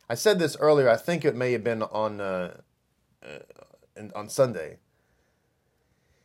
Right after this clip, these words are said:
that the, the reason I'm so passionate about the Lapid message,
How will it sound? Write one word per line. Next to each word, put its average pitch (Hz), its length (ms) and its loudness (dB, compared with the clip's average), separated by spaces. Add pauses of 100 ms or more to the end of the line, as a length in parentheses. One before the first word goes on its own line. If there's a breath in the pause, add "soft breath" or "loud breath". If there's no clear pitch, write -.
(920 soft breath)
that 131 500 6
the, 143 240 4
the 139 120 0
reason 185 280 4
I'm 156 140 2
so 131 160 2
passionate 156 760 4
about 110 300 2
the 107 80 -10
Lapid 107 360 -6
message, 104 680 -8